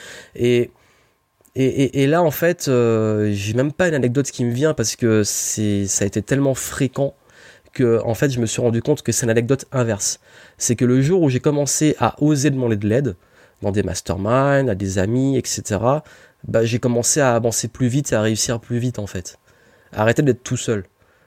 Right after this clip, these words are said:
Quand j'ai commencé à aller vers les entrepreneurs, à m'entourer, et cetera,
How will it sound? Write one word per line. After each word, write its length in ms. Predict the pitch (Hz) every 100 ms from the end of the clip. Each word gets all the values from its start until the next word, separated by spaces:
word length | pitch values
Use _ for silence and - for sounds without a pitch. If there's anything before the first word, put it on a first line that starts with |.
| _ -
Quand 140 | 139
j'ai 80 | 127
commencé 380 | 135 131 131 147
à 20 |
aller 140 | 135
vers 100 | 120
les 140 | 113 117
entrepreneurs, 640 | - 127 - 127 120 113
à 60 | 107
m'entourer, 500 | 120 123 - 123 131
et 60 |
cetera, 440 | 110 107 117 110